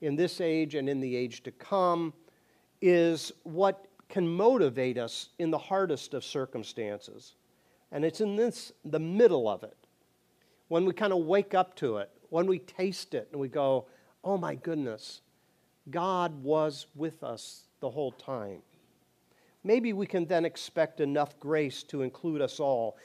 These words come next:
enough neighborliness to restore safety and dignity to each other, enough resources to share with widows, orphans, and immigrants, enough of pruning hooks and plowshares that we need not take up arms of sword and spear,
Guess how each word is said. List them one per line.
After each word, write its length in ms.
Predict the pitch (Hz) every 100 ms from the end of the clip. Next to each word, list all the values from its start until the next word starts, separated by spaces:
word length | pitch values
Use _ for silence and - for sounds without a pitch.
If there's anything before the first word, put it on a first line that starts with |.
| - -
enough 320 | 175 214 208
neighborliness 1000 | 170 180 196 175 143 135 123 127 120 -
to 160 | -
restore 480 | 147 143 - 180 175
safety 580 | - - 175 170 - 131
and 160 | 127 117
dignity 540 | 156 143 135 123 120
to 180 | - 127
each 220 | 117 -
other, 280 | 123 113 113 - - 190
enough 340 | 180 214 214
resources 800 | 185 220 214 - 151 135 139 123
to 140 | -
share 400 | 135 - 180 175
with 200 | 156 143
widows, 460 | 147 170 170 139 127
orphans, 460 | 160 165 156 127 143
and 160 | 131
immigrants, 600 | 175 165 160 123 117 113 - - -
enough 400 | 190 196 220 220
of 120 | 190
pruning 440 | - 226 226 208 147
hooks 340 | 156 143 -
and 100 | 131
plowshares 800 | - 165 185 185 - 175 143 135 - -
that 160 | 175 165
we 160 | 175 185
need 220 | 202 196
not 260 | 180 165
take 300 | 160 170 147
up 280 | 151 139 - -
arms 420 | 139 139 135 127
of 140 | 127 120
sword 400 | - 147 131 120
and 120 | 113
spear, 600 | - - 143 127 110 95